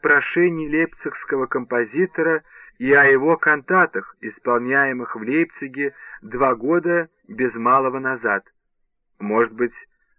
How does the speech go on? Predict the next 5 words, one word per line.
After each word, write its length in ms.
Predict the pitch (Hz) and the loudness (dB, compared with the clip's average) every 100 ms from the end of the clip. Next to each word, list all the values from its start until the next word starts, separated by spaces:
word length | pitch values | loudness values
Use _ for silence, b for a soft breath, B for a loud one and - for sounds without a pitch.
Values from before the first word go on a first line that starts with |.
| _ - | _ -2
Адольф 480 | 110 110 131 123 - | 0 2 0 0 -8
Гассе, 580 | 104 - 202 - - 62 | -2 2 2 -2 -8 -6
руководитель 720 | 104 - 110 113 120 - 110 | -4 -2 0 0 -4 -6 -8
итальянской 680 | 117 110 117 123 117 - 117 - | -8 -4 -2 -2 -4 -8 -8 -2
оперы? 520 | 131 110 107 98 | 0 0 -4 -8